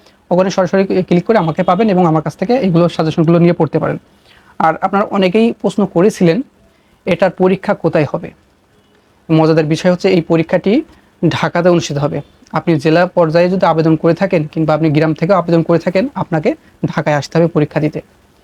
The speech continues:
এটি প্রথমত এমসিকিউ হবে, তারপরে আপনার লিখিত পরীক্ষা অনুষ্ঠিত হতেও পারে, নাও পারে, তবে এমসিকিউ মাস্ট বি হবে।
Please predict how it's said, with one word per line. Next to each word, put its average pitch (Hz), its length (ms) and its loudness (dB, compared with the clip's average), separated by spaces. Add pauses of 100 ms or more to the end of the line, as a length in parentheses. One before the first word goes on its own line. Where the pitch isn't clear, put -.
(140)
এটি 180 180 0
প্রথমত 190 420 0
এমসিকিউ 196 480 2
হবে, 190 220 2 (360)
তারপরে 170 320 0
আপনার 180 200 0
লিখিত 156 260 2
পরীক্ষা 165 340 0
অনুষ্ঠিত 147 300 -2
হতেও 156 340 2
পারে, 226 180 2
নাও 175 200 2
পারে, 147 180 -2
তবে 175 180 2
এমসিকিউ 202 400 0
মাস্ট 180 280 -2
বি 165 80 0
হবে। 143 200 0